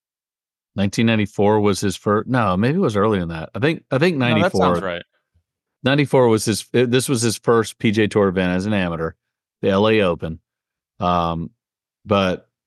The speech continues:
Speaker 1: he has never played great here. Never. I mean, you can pull up the, you can pull up the numbers and the stats. I mean, he just, he's never, it never had a great finish here.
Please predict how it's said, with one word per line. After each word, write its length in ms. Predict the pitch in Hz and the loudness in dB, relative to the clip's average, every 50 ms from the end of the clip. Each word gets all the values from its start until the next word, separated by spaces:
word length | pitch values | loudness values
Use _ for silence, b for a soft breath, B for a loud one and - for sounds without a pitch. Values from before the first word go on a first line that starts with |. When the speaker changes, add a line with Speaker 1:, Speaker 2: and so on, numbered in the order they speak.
| _ - | _ -8
Speaker 1:
he 260 | 85 104 117 120 123 | -2 0 2 4 4
has 160 | 127 110 101 | 2 2 2
never 340 | 101 98 101 110 117 131 117 | 2 2 2 2 2 2 0
played 320 | - - 101 98 98 85 | 0 0 0 0 0 0
great 220 | 90 87 82 71 67 | -2 -2 -4 -4 -6
here. 300 | 80 80 67 62 - _ _ _ _ _ _ _ _ _ _ _ _ _ _ _ _ _ _ _ _ _ _ _ _ - | -8 -8 -10 -10 -14 _ _ _ _ _ _ _ _ _ _ _ _ _ _ _ _ _ _ _ _ _ _ _ _ -6
Never. 400 | 101 110 120 95 73 - - _ - | -4 -4 -2 -4 -6 -10 -14 _ -8
I 80 | 104 95 | -4 -2
mean, 340 | 98 98 95 92 87 82 - b b b b b b b b | 0 0 0 0 -2 -4 -6 b b b b b b b b
you 120 | b 110 110 | b 0 0
can 100 | 117 107 | 0 0
pull 240 | - 123 120 120 120 | 2 2 2 2 2
up 180 | 117 101 113 117 | 0 -2 -2 0
the, 380 | 107 107 104 101 98 92 92 - | 0 2 2 2 0 0 -2 -4
you 140 | 107 107 110 | -4 -4 -2
can 120 | 123 113 | -2 -2
pull 160 | 107 123 120 | 0 0 0
up 80 | 120 98 | 0 0
the 80 | 98 98 | 0 0
numbers 500 | 98 107 113 117 104 101 98 95 90 98 | 2 2 2 2 2 2 0 0 -2 -4
and 120 | 90 85 | -4 -6
the 60 | 82 | -6
stats. 520 | - - - 110 117 117 113 107 98 - 110 | -4 -2 0 0 2 0 0 -2 -4 -4 -4
I 40 | 95 | -2
mean, 180 | 92 92 90 | -2 -2 -2
he 180 | 87 98 101 95 | -2 -2 -2 -2
just, 420 | 92 - 101 98 92 - - - _ _ _ _ _ _ _ _ _ _ _ _ _ _ _ _ _ - | -2 -4 -4 -4 -4 -6 -8 -14 _ _ _ _ _ _ _ _ _ _ _ _ _ _ _ _ _ -2
he's 200 | 107 107 95 95 | -2 0 2 2
never, 460 | 95 104 110 117 123 120 110 - - | 2 2 4 4 2 2 0 -2 -2
it 160 | - 98 90 | -4 -4 -2
never 300 | 90 101 107 120 131 131 | 0 0 0 2 2 2
had 140 | 127 127 117 | 2 2 2
a 60 | 107 | 0
great 320 | 92 92 101 110 113 107 104 | 0 0 0 0 0 -2 -2
finish 340 | - 110 110 110 101 - - | -2 0 0 0 -2 -2 -2
here. 340 | 98 90 82 78 82 - | -4 -4 -4 -6 -8 -12